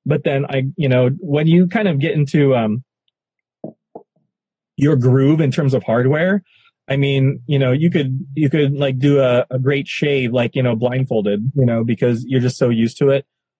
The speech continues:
You kinda, like, know, like, your angles, um, your blade gap and exposure, like, in terms of aggression. So,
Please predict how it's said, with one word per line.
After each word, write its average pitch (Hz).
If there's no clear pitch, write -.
You 123
kinda, 131
like, 123
know, 131
like, 123
your 123
angles, 120
um, 113
your 113
blade 120
gap 120
and 120
exposure, 117
like, 113
in 117
terms 113
of 104
aggression. 110
So, 110